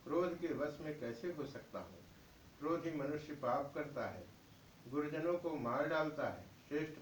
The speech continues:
पुरुष और कल्याणकारक वस्तुओं का भी कठोर वाणी से तिरस्कार करता है, फलता विपत्तियों में पड़ जाता है। क्रोधी मनुष्य यह नहीं समझ सकता कि क्या कहना चाहिए, क्या नहीं।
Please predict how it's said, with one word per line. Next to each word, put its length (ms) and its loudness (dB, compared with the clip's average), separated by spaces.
पुरुष 360 -2
और 260 -2
कल्याणकारक 800 2
वस्तुओं 420 2
का 140 2
भी 180 0
कठोर 460 -2
वाणी 380 -2
से 80 -6
तिरस्कार 680 -4
करता 300 -6
है, 240 -10
फलता 320 4
विपत्तियों 600 2
में 220 0
पड़ 160 0
जाता 400 -2
है। 220 -12
क्रोधी 340 4
मनुष्य 420 2
यह 100 4
नहीं 220 2
समझ 300 0
सकता 400 2
कि 100 -2
क्या 220 0
कहना 480 0
चाहिए, 360 0
क्या 280 -2
नहीं। 260 -6